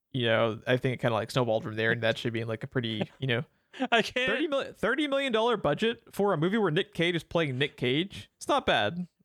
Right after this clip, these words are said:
Speaker 2: I
Speaker 1: Uh,
Speaker 2: can't stop
Speaker 1: for how
Speaker 2: laughing <laughs> at the idea that the one movie Nick Cage has turned down <laughs> is the one where he plays himself.
Speaker 1: I mean, it, it makes sense though, 'cause, like, you read the script and, like,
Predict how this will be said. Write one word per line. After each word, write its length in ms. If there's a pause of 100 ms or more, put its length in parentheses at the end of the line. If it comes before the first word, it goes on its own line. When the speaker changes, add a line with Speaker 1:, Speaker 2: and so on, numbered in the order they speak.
Speaker 2:
I 120
Speaker 1:
Uh, 120
Speaker 2:
can't 280
stop 320
Speaker 1:
for 120
how 120
Speaker 2:
laughing 360 (240)
<laughs> 300
at 260
the 320 (140)
idea 600 (920)
that 220
the 120
one 340
movie 260
Nick 300
Cage 260
has 140
turned 340
down 440 (540)
<laughs> 20
is 440
the 260
one 280
where 180
he 100
plays 340
himself. 920 (720)
Speaker 1:
I 140
mean, 280
it, 120
it 60
makes 260
sense 260
though, 160
'cause, 180
like, 180 (440)
you 160
read 180
the 100
script 420 (160)
and, 140
like, 160